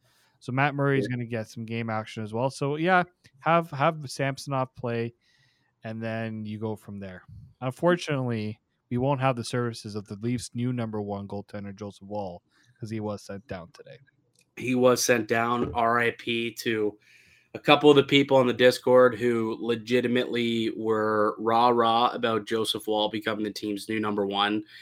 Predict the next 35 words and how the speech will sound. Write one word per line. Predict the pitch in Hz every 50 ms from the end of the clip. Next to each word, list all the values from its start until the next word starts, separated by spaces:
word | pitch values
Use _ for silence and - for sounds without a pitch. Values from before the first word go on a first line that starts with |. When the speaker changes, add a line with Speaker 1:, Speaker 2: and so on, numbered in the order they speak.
| - _ _ -
Speaker 2:
and | 104 101 98
displacing, | 107 107 - - - - 107 110 104 107 - - 110 110 110 110 107 - - -
um, | 98 104 101 101 98 95 98 98 95 95 - _ _ _ _ _ _ _ -
at | - 131 -
the | -
very | 98 117 131 139 143 139
least, | 131 131 127 123 - -
Matt | 117 117 113 117 - -
Murray | 110 110 110 113 117 120 117 120 _ _
as | - 113 110 101 -
the, | - - 113 110 104 98
the | 117
team's | 104 - - 120 113 101 -
backup | - 110 107 107 104 - 123 117 - -
goaltender. | 117 117 117 117 - 123 120 120 123 123 123 123 _ - - - _ _ _ _ _ _ -
Doesn't | - 147 151 151 139 156 -
look | - 139 135 135 131 131 -
like | 120 117 117 107 - -
that's | 110 107 104 101
going | - - - 101 98 95 90 90
to | - 92
happen. | - - 101 90 90 - - 90 87 - _
Plus, | - - 185 180 180 - - -
I | -
thought | 170 170 - 220 220
about | 220 202 196 196
this | - 135 -
afterward. | - 101 95 98 - - 120 123 127 139 - 302 _ _ _ _ _ _ _ _ _ _ _ _ _ _ _ _ _ _ _ _ _ - 107 -
Joseph | 160 - 190 214 - 226 175 -
Woll | 165 165 160 156
would | 151 143 131
be | 143 139 131
much | 120 123 127 135 139 135 -
better | - 135 127 127 110
served. | - - 120 113 117 123 131 131 131